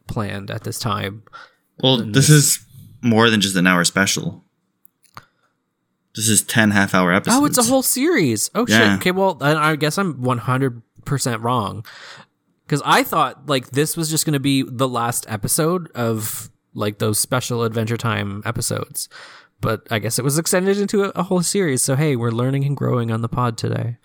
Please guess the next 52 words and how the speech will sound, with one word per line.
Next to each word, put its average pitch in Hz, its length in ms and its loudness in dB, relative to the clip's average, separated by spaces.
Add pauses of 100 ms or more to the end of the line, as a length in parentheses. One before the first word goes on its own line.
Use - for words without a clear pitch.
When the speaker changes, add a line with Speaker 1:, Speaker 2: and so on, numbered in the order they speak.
(120)
Speaker 2:
<laughs> 131 500 4
Speaker 1:
Uh, 117 520 0
so, 123 260 -2
yeah, 131 260 0
it's 117 260 -4
a - 20 0
f-, - 200 -6
gonna 117 160 0
be 120 100 0
a 117 40 0
full 110 400 -4 (520)
series. - 680 -6 (1400)
Speaker 2:
Yeah, 92 180 2
I 92 40 6
never 101 220 6
watched 95 180 4
Adventure 87 300 2
Time, 95 220 4
so 90 140 4
I 87 40 4
can't 87 220 2
really 82 160 2
say 87 160 -2
anything 90 280 0
about 87 220 -4
this, 104 180 -6
Speaker 1:
Really? 269 500 0
Speaker 2:
but - 80 -8
Speaker 1:
I 170 40 -6
think 247 200 -8
you, 311 100 -6 (160)
oh 214 120 2
my 233 120 2
god, 233 120 -16
that's 202 200 0
it. 285 140 -4
That's 196 180 0
our 226 60 2
podcast. 233 600 -2 (880)
Speaker 2:
No, 95 140 0
we're 95 80 4
not. 87 320 2 (360)
Speaker 1:
Yeah, 247 140 2
Speaker 2:
We're 220 80 2
Speaker 1:
they're - 80 6
Speaker 2:
not 90 60 6
Speaker 1:
only, - 140 4
Speaker 2:
wa- - 60 4
Speaker 1:
like, 262 160 2
eleven 220 340 2
minute 233 220 2
episodes. 220 720 0